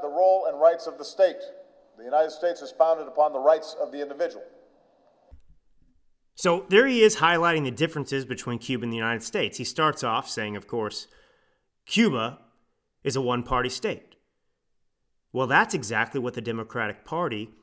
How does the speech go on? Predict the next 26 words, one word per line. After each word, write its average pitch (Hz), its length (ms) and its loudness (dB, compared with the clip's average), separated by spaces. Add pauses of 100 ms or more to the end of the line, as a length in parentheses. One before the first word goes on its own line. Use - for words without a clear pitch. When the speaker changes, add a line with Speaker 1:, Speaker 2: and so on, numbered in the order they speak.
(360)
Speaker 2:
wants. 123 500 -8 (220)
They 139 120 -2
want 175 320 0
a 127 60 -6
one-party 107 680 -8
state. - 640 -10 (520)
That's 170 320 2
why 135 440 -2 (340)
they're 151 120 2
pushing 156 680 4 (880)
the 151 180 0
S 139 220 0
one 180 280 2
bill, 135 220 0
the 139 60 -6
For 139 240 -2
the 131 80 -4
People 156 400 -2
Act, 127 400 -4 (520)
to 175 100 -2
federalize, 151 720 2 (640)
federalize 180 500 4
elections 127 540 -4
in 117 120 -6
this 110 200 -6
nation 107 400 -6